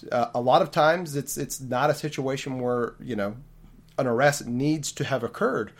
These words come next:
but because law enforcement, uh, for instance,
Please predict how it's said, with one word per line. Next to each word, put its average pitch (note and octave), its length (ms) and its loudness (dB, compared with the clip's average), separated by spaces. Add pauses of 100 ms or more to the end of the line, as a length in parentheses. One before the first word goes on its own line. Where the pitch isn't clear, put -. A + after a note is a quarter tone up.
(240)
but C3+ 540 4
because D3 720 0 (720)
law C3+ 260 2
enforcement, C#3+ 640 -2
uh, A#2 280 0
for C3 240 -6
instance, C#3+ 600 -4